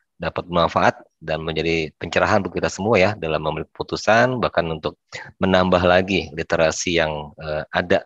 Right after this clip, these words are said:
saat ini untuk, eh,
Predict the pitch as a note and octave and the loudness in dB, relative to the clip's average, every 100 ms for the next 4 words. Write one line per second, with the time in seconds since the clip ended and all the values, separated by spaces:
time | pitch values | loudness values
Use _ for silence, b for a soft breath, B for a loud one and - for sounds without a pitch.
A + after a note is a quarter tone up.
0 | - - - D#2+ E2+ D#2+ F#2+ G#2+ F2 D#2 | -4 -8 -4 -4 -6 -4 -2 0 0 -4
1 | D2+ F#2+ - B B B B - D#2 D#2 | -2 -2 -2 B B B B -8 -4 0
2 | D#2+ | -2